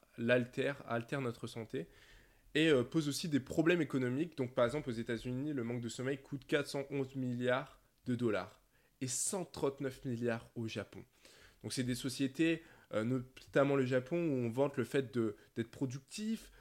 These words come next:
le fait de travailler toujours plus, et notamment la nuit. Euh, je pense même à la Corée du Sud, il y a, il me semble que Matthew Walker ne partage pas les chiffres, mais en tout cas, toutes ces sociétés où on demande aux gens de travailler beaucoup plus, ce sont des sociétés où les personnes sont beaucoup plus anxieuses,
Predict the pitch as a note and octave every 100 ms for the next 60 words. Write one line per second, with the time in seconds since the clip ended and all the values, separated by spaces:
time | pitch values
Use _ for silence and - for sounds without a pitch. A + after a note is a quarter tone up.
0 | - - B2 D#3+ D3 - B2 B2 - C3
1 | C3 B2 - C3+ C#3 - F#3 D#3+ B2+ C3
2 | C#3+ C#3 C#3 A#2 A#2+ C#3+ G3 - - -
3 | _ _ A2+ G#2 G#2+ B2+ B2 E3+ E3 B2
4 | B2 C3 A#2 A#2+ - E3 B2 A2+ A2+ -
5 | - C3+ C3+ F3 C#3+ B2 B2 C#3 C3+ E3
6 | D3 A#2 A#2 B2 - C#3+ C3 - F#3 F#3
7 | C#3+ B2+ - - - B2+ B2 D3 G3+ G3+
8 | F#3 - F3 E3 - E3+ - F#3 F#3+ -
9 | - - _ D3 D#3 D3 D#3 E3 E3+ D3+
10 | C3 B2 D3+ B2+ A#2 - C#3+ A#2+ B2 D#3+
11 | - B2 - G#3 - - - - - _
12 | - - B2 D#3+ C#3 - C3 C#3 C3 G3
13 | G#3 C#3 A#2+ C3 F#3 F3+ C#3 C#3 E3+ D#3
14 | - D3 C3+ - F#3 G#3 C3+